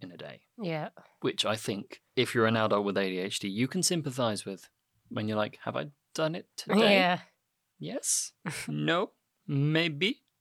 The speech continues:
Speaker 1: But then it was only about thirteen percent, which was in the vein of giving the wrong medication.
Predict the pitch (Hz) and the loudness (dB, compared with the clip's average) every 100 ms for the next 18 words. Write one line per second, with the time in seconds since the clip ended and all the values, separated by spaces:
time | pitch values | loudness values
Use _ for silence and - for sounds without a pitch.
0 | _ _ _ - 113 120 120 123 156 127 | _ _ _ -4 0 0 2 2 2 2
1 | 123 - - 123 113 - 123 120 110 104 | 0 -4 -2 0 0 0 -2 -2 -2 -4
2 | - - 185 - - _ _ _ - - | -4 -6 -10 -18 -20 _ _ _ -12 -10
3 | - - 101 90 - - 98 92 - 98 | -10 -6 -4 -4 -8 -8 -8 -8 -6 -6
4 | 95 92 - - _ - 117 104 101 95 | -6 -10 -14 -20 _ -6 -2 0 -2 -4
5 | 95 98 101 95 92 90 - - 92 - | -4 0 0 0 -8 -12 -14 -12 -12 -12
6 | - | -14